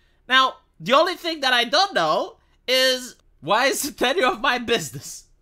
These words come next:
Like, why does it influence me?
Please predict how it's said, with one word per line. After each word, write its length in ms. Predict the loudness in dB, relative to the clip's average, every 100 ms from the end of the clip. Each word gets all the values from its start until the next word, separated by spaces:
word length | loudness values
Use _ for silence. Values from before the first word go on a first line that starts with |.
| _ _ _ _ _ _ _ _ _ _ -2
Like, 280 | -2 -2 -14 _ -4
why 160 | 0
does 200 | 2 0 0
it 140 | -4
influence 500 | -4 -4 -6 -6 -6
me? 360 | -8 -8 -10